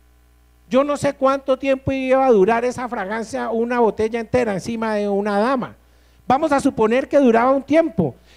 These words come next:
pero por lo menos la noche de bodas, eh, la fragancia era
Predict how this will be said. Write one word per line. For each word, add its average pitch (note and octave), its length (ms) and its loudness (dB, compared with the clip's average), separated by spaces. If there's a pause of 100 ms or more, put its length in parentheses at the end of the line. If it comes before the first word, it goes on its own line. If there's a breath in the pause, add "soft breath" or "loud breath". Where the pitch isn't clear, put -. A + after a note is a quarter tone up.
(100)
pero B3+ 240 2
por B3 200 2
lo A#3+ 200 2
menos D4+ 280 2
la C#4 160 2
noche C4 420 0
de A#3 140 4
bodas, A3+ 640 2 (260)
eh, G#3+ 360 2
la G3+ 180 -2
fragancia G#3 1000 -4 (200)
era F#3+ 480 -4